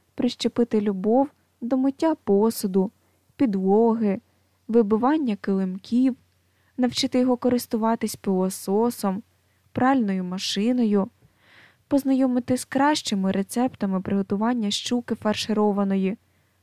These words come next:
коропа тушкованого, карасів у сметані. Тобто створити йому такі умови,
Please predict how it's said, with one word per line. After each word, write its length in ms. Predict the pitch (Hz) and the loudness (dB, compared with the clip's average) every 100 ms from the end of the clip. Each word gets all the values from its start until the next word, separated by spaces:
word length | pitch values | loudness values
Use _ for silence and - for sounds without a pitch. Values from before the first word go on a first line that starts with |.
| - | -2
коропа 400 | 277 277 254 233 | 2 4 2 0
тушкованого, 920 | 240 - - 233 220 214 208 208 196 _ _ _ - | -2 -4 0 2 2 0 0 0 -2 _ _ _ -6
карасів 600 | 285 277 220 - 196 220 - | -2 0 -2 -4 -4 -2 -4
у 60 | |
сметані. 800 | 214 - 208 - 196 196 190 185 - _ _ _ _ _ _ _ _ _ | -6 -2 -4 0 0 0 0 -4 -8 _ _ _ _ _ _ _ _ _
Тобто 480 | 254 240 - 226 214 | -2 0 0 0 0
створити 580 | - - 220 220 226 208 | -6 -8 -2 0 2 0
йому 300 | 202 190 190 | 0 2 0
такі 400 | 196 190 226 247 | -2 -6 -4 -4
умови, 560 | 262 254 240 202 196 | 0 2 2 2 0